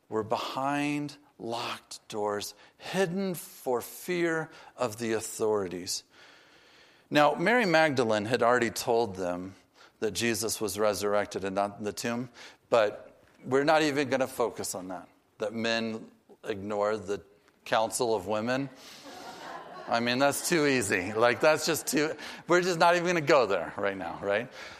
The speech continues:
Those guys are behind closed doors. They're behind locked doors because their whole sense of hope and walking towards something worthwhile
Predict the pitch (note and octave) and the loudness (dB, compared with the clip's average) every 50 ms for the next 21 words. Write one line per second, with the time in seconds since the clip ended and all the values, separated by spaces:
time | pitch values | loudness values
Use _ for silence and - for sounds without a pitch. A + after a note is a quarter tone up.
0 | - - - - - - D#3 F3 F#3+ G3+ G3+ G#3+ G#3+ F3+ E3+ D#3+ F3 D3+ C#3 C#3+ | -20 -20 -20 -6 4 6 6 8 8 8 6 6 4 4 2 2 4 6 6 6
1 | C3+ B2+ B2 B2 B2+ B2 - - - - - - - - - - - - - - | 6 4 4 2 0 -2 -2 -4 -8 -16 -20 -20 -20 -20 -20 -20 -20 -20 -20 -20
2 | - - - - _ - - - - C3+ A#2+ A#2 G2+ A#2+ G#2+ - - D3 D3 D3 | -20 -20 -20 -20 _ -20 -10 2 4 6 6 6 6 4 2 4 6 6 6 6
3 | D3+ D3+ D3+ D3+ C#3 - - - D#3+ C#3 C#3 C3 B2 - - B2 G#2+ G2+ G2 - | 6 4 2 0 -2 -4 0 2 4 4 4 2 0 0 0 0 0 0 0 -4
4 | - - - - - - - - B2+ C3+ B2 C#3 C3+ - D3+ D3+ C#3+ D3 D3+ C#3 | -6 -10 -10 -16 -20 -20 -10 -2 -2 0 2 2 2 4 6 6 6 6 6 6
5 | C#3 C3 C3 C3 - D3 B2+ B2 A2+ - - - - - - - - - D#3+ C#3+ | 6 4 4 2 0 0 2 2 0 -2 -10 -14 -14 -6 -4 -2 0 2 0 0
6 | B2 A#2 - E3+ E3 D#3+ C#3 - - - - - A#3+ A#3 A3 A3 G#3 - - - | 0 0 2 4 4 4 4 2 0 2 4 6 6 8 6 4 2 0 -2 0
7 | - G#3+ G#3 F#3 - - F3 E3 - - - - A#3 A#3+ - - - - - - | 0 2 2 0 0 0 -2 -2 -2 -4 2 4 6 6 6 4 -2 -8 -14 -16
8 | - - - - D3+ D3+ D3+ D3 F3 F#3 G3 G3+ - G#3+ G#3+ G3 - - F3+ F#3 | -16 -14 -6 0 0 2 4 6 6 6 6 6 4 2 0 0 -2 -2 2 4
9 | F#3+ F#3+ F3+ - - - - G3 F3+ - - F#3+ F#3+ F3+ E3 F3 F3 E3 E3+ - | 4 4 4 2 0 2 2 2 2 2 -2 -2 -2 0 2 2 2 2 2 2
10 | F3 E3+ E3 D#3+ D#3+ D3+ - | 4 4 4 4 2 2 0